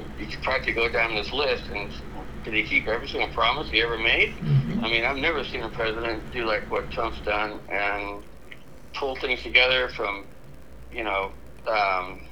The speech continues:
Speaker 1: fo-, uh, all the foreign countries and all the, you know, China and
Speaker 2: Mm-hmm.
Speaker 1: you just name it, every aspect of his presidency, the economy, the, you know, energy, everything, and border, ev-,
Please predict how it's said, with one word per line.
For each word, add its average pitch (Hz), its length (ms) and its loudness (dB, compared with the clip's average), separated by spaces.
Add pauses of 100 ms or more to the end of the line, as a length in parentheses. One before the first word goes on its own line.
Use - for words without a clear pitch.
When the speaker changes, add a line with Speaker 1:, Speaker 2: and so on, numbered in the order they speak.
(2250)
Speaker 1:
fo-, - 280 -4
uh, 135 160 4 (320)
all 151 220 2
the - 60 -8
foreign 135 240 0
countries 160 640 0
and 123 120 -2
all 131 240 4
the, 113 280 0
you 120 80 -4
know, 95 100 -4
China 156 720 0
and 92 100 -10 (300)
Speaker 2:
Mm-hmm. 139 300 6
Speaker 1:
you 139 140 2
just 151 240 -4
name 156 260 2
it, 104 80 4
every 156 260 4
aspect 143 520 2
of 107 80 -4
his 107 100 -2
presidency, 123 640 -4
the 95 160 2
economy, 160 680 2
the, 101 320 0 (140)
you 113 100 -4
know, 95 200 0 (220)
energy, 165 500 2
everything, 127 560 2
and - 500 -6
border, 160 560 2
ev-, 147 160 -6